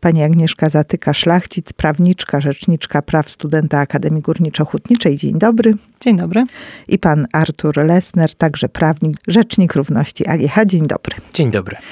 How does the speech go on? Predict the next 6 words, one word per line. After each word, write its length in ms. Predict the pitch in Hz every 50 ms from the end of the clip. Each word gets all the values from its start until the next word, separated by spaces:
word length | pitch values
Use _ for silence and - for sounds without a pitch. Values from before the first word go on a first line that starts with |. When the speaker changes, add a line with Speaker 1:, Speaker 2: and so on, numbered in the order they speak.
| - - - - - -
Speaker 1:
No 60 | 233
to 140 | - 226 190
zaczynamy 520 | 190 175 - - 185 190 196 202 185 -
od, 240 | - - - - -
y, 280 | 170 185 180 175 170
dyskryminacji 1000 | 160 175 214 - - - 202 170 170 170 170 170 180 - - - 180 175 170 165